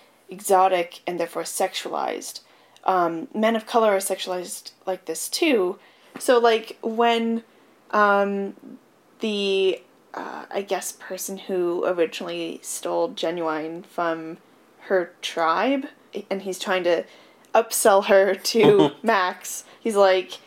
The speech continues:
Speaker 1: "Yeah, she's really beautiful, but she was corrupted by her tribe."
Speaker 2: Mm-hmm.
Speaker 1: Uh, and I was like, "Ugh."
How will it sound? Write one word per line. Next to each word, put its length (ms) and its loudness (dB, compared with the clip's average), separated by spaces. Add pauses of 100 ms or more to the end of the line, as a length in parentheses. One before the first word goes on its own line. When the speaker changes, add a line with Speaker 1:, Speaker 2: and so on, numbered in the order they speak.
(220)
Speaker 1:
"Yeah, 180 6
she's 240 -2
really 240 6
beautiful, 500 4
but 180 4
she 220 -2
was 500 4
corrupted 1080 2 (260)
by 300 4
her 200 -2
tribe." 600 -4 (120)
Speaker 2:
Mm-hmm. 560 -2
Speaker 1:
Uh, 440 4
and 120 0
I 40 0
was 100 -2
like, 300 2 (240)
"Ugh." 440 -2